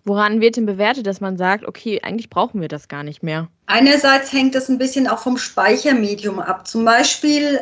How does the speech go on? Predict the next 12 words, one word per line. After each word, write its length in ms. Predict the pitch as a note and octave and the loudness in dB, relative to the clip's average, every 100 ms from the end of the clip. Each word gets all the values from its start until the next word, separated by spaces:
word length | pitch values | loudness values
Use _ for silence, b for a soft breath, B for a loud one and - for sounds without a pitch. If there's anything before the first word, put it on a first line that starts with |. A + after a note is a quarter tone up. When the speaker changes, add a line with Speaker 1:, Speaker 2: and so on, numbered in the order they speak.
| - | 0
Speaker 2:
äh, 220 | B3 B3+ | 2 2
die 160 | B3 | 0
Frage 500 | A3+ - G#3 G#3+ A#3+ | -10 -2 4 4 4
Schellackplatten. 840 | C4+ - A3+ A#3 A3+ - F#3+ C#3+ F3+ | 0 -2 2 2 2 -2 -8 -8 -8
Die 80 | G#3 | -8
Schellackplatten 880 | - D4+ E4+ E4+ C4+ C#4 C#4 D#4+ G4+ _ _ _ | 0 2 2 2 -2 -2 0 -4 -4 _ _ _
und 180 | - G#3+ | -8 -8
die 60 | G3+ | -6
Rundfunkplatten, 1040 | G#3+ C4+ C#4 D#4 D4 - F#3+ F#3+ A#3+ B3 - _ | 4 4 4 0 0 0 0 0 -6 -8 -10 _
die 80 | C4 | -2
existieren 1080 | C4 - C4 B3+ - C4+ C4+ D#4+ D#4+ D#4 - _ _ | -2 -2 -8 -8 -6 2 2 2 2 0 -4 _ _
seit 480 | - A3 A#3+ C#4 | 0 2 4 0